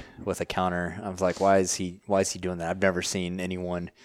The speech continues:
I mean, I don't have a lot of experience at S W D facilities, but I've been around brine and water haulers a lot. I've never seen someone walking around a truck meas-, measuring radiation. So from the very first par-, paragraph, I was like, "Okay, this,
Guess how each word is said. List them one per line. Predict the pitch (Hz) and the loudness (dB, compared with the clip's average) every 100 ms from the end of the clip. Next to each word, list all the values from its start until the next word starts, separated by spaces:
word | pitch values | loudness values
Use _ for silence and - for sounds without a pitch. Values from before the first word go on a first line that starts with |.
| - - _ | -20 -20 _
I | 98 | -4
mean, | 95 90 | 0 0
I | |
don't | 95 | 2
have | 98 | 2
a | 90 | 2
lot | 87 | 0
of | 85 | 0
experience | 87 - 90 90 - | -4 -4 -4 -2 -2
at | 87 98 | -2 -2
S | - | -2
W | 92 87 | -2 -2
D | 98 | -4
facilities, | 95 - - 87 85 | -4 -2 -2 -2 -2
but | 87 87 | 2 4
I've | |
been | 87 | 4
around | 92 90 90 85 | 2 2 2 2
brine | 87 87 90 | 0 2 0
and | 85 | -4
water | 85 92 90 | 0 0 2
haulers | 85 87 85 82 | 0 0 0 -2
a | 85 | -4
lot. | 87 87 | -2 -2
I've | 82 | -2
never | 92 90 | 0 0
seen | 87 90 | 0 -4
someone | 87 92 87 | -6 -6 -2
walking | 87 87 | 0 0
around | 90 87 87 | -2 -2 -2
a | |
truck | - 95 87 | -2 0 0
meas-, | 95 90 - | -2 -4 -4
measuring | - 104 92 90 | 0 2 2 2
radiation. | 95 87 90 - 85 | 2 4 0 0 0
So | - 90 - - | 2 2 0 -2
from | - 107 | 2 4
the | |
very | 98 107 107 | 8 10 12
first | 107 104 - | 10 6 6
par-, | - 101 - | 6 4 4
paragraph, | - 92 90 85 - | 2 2 4 2 2
I | |
was | 98 | 2
like, | 90 | 4
"Okay, | 98 - 87 | 2 0 0
this, | 95 95 | 4 4